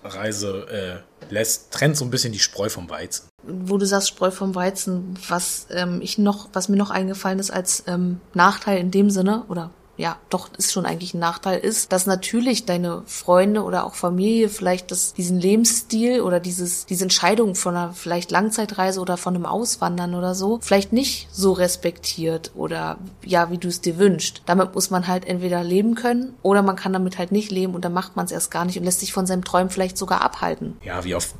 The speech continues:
Speaker 1: wir uns entgegen den Argumenten setzen mussten, „Ja, ihr arbeitet ja gar nicht, was ist das denn? Ihr macht ja permanent Urlaub“ und so, das sind so Sachen, die treffen einen am Anfang und irgendwann stehst du aber halt da drüber.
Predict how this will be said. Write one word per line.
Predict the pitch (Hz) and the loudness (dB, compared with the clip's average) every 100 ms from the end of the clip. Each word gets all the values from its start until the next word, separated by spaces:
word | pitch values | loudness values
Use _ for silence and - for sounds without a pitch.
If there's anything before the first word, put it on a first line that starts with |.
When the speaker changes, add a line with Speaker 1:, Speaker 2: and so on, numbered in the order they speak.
| - | -2
Speaker 1:
wir | 113 104 | 0 2
uns | 107 - - | 2 2 0
entgegen | - 101 101 104 104 110 104 95 | 0 -2 0 2 2 2 0 -2
den | 98 92 90 | -4 -4 -4
Argumenten | 92 92 98 95 107 107 101 - - - - | -4 -2 -2 -2 -2 -4 -4 -6 -14 -20 -6
setzen | 101 92 - | -4 0 0
mussten, | 98 95 - - 92 92 | 0 2 2 0 -8 -6
„Ja, | 90 | -4
ihr | 98 156 | -2 -2
arbeitet | 101 101 98 92 | 0 -2 -2 -4
ja | 87 | -4
gar | - 90 | -4 -8
nicht, | 90 90 - | -6 -8 -4
was | - | -2
ist | 113 - | 0 0
das | 104 | -2
denn? | 98 | -4
Ihr | 92 | -4
macht | 90 - | -4 -4
ja | |
permanent | - - 104 117 107 101 110 | -4 -2 2 2 2 0 -2
Urlaub“ | 127 113 104 | 2 2 2
und | 98 | -2
so, | 101 | -4
das | 95 | -2
sind | - | -2
so | 101 104 | -2 -2
Sachen, | 101 98 113 113 - | 0 0 -2 -8 -6
die | 110 107 101 - - | -4 -2 -4 -10 -4
treffen | - 165 226 | 4 4 4
einen | 160 120 | 2 2
am | 101 | -2
Anfang | - 101 147 147 113 - | 0 2 2 2 -2 -4
und | - 107 95 - | -8 -6 -6 -2
irgendwann | 151 127 110 | 4 4 4
stehst | 98 104 - | 0 0 0
du | 90 | 0
aber | 90 - | -6 -8
halt | 95 | -8
da | 85 | -10
drüber. | - - 92 - | -14 -14 -12 -14